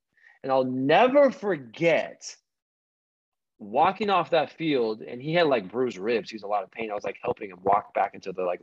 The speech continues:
locker room. And I'll never forget, he was, like, yelling on the top of his lungs, T Money. He was yelling, "Ah, I never lose.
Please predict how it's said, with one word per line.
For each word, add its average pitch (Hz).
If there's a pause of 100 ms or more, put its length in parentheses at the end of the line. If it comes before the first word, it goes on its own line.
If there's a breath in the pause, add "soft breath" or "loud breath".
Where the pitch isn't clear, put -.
locker 92
room. 87 (520 loud breath)
And 123
I'll 120
never 165
forget, 156
he 151
was, 147
like, 127
yelling 139 (580 soft breath)
on 113
the 110
top 110
of 101
his 95
lungs, 92
T 85
Money. 80
He 90
was 90
yelling, 98 (420 loud breath)
"Ah, 269
I 269
never 269
lose. 254